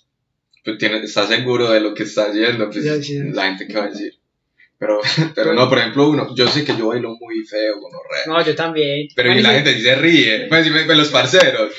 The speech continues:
Speaker 1: Pero ya cuando usted lo hace así seguro, weón, ya es como,
Speaker 2: ¿Sabe qué?
Speaker 1: o usted no se va a meter a bailar,
Speaker 2: Ah,
Speaker 1: que no
Speaker 2: hablando
Speaker 1: sabe.
Speaker 2: de, de, por ejemplo, de ver videos, cuando uno se da cuenta de uno mismo.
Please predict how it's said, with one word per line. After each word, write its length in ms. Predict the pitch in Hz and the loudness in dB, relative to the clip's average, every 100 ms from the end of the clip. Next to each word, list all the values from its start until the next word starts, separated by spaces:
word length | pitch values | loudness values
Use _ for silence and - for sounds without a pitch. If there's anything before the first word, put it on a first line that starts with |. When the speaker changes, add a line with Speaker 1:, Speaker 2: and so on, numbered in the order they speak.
| - | -6
Speaker 1:
Pero 160 | 127 120 | -2 0
ya 140 | 117 - | 0 0
cuando 180 | 139 | 0
usted 160 | 135 123 | 0 0
lo 80 | 120 | 2
hace 140 | 135 | 4
así 160 | 139 143 | 4 4
seguro, 500 | 135 135 143 143 135 | 4 4 4 4 4
weón, 360 | 123 123 135 120 | 4 4 4 2
ya 140 | 107 | -2
es 100 | 104 | -2
como, 280 | 110 110 101 | -8 -8 -6
Speaker 2:
¿Sabe 260 | 123 180 196 | 2 2 4
qué? 100 | 190 | 2
Speaker 1:
o 100 | 107 | 4
usted 160 | 110 110 | 2 2
no 100 | 110 | 0
se 60 | 117 | 0
va 60 | |
a 40 | 117 | -2
meter 180 | 113 117 | -2 0
a 40 | |
bailar, 260 | 107 104 - | 0 -2 -2
Speaker 2:
Ah, 140 | 170 180 | 2 4
Speaker 1:
que 40 | |
no 40 | 180 | 4
Speaker 2:
hablando 260 | 196 190 180 | 4 4 4
Speaker 1:
sabe. 200 | 208 208 | 4 6
Speaker 2:
de, 320 | 190 180 170 165 | 6 6 4 2
de, 240 | 165 165 165 | 2 2 2
por 100 | 165 | -4
ejemplo, 220 | 165 190 | 0 2
de 80 | 180 | 2
ver 140 | 165 | 2
videos, 280 | 180 190 190 | 4 4 2
cuando 180 | 170 165 | -4 -8
uno 80 | 180 | -4
se 60 | 190 | -2
da 100 | 175 | -2
cuenta 200 | 175 196 | -2 0
de 60 | |
uno 100 | 196 | 0
mismo. 260 | 202 202 180 | -2 -4 -8